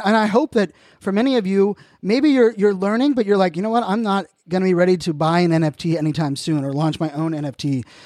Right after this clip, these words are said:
uh, any, anytime soon." And guess what? That's okay. That's perfectly okay. But I think it's vital to stay up to date, stay in the know, and even know what you don't know,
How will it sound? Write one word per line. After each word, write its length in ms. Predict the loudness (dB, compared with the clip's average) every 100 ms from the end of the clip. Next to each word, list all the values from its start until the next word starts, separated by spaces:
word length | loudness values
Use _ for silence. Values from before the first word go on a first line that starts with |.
| -10
uh, 160 | -4 -2
any, 200 | 0 -2 -2
anytime 340 | -2 0 0 0
soon." 180 | 0 2
And 60 |
guess 160 | 2 2
what? 160 | 2
That's 160 | 2 0
okay. 360 | -4 -4 -6 -8 _ _ _ _ _
That's 140 | -2 0
perfectly 360 | 0 0 -2
okay. 380 | -4 -8 -10 -14 _ _ -20 _ _ _ -2
But 100 | 2
I 100 | 4
think 140 | 2
it's 140 | 0
vital 680 | -4 -2 2 2 0 -4 -16 _ _ _
to 100 | -10
stay 180 | -2 -2 0 0
up 200 | 0 0
to 120 | -2
date, 480 | 2 0 0 -4 -16 _ _ _ -8
stay 220 | -2 -2 2
in 160 | 2
the 100 | 2
know, 560 | 2 0 -2 -2 -2 -4 _ _ _ _ _ -2
and 100 | 2
even 320 | 2 2 4
know 200 | 4 4
what 180 | 2 0
you 140 | -4
don't 340 | 0 0 0
know, 460 | -2 -4 -6 -10